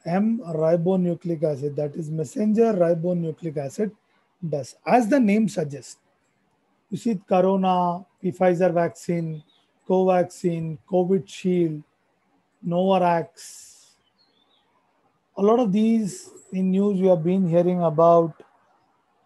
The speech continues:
the R N A or how this particular vaccines are going to help. So that's why it is also very important for us to understand. This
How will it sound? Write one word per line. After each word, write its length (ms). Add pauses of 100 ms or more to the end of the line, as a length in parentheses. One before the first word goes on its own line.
(280)
the 120
R 800
N 200
A 300
or 340 (160)
how 220
this 220
particular 680 (4000)
vaccines 500
are 100
going 300
to 80
help. 340
So 80
that's 240
why 100
it 80
is 120
also 220
very 120
important 400 (320)
for 140
us 160
to 100
understand. 400 (2000)
This 320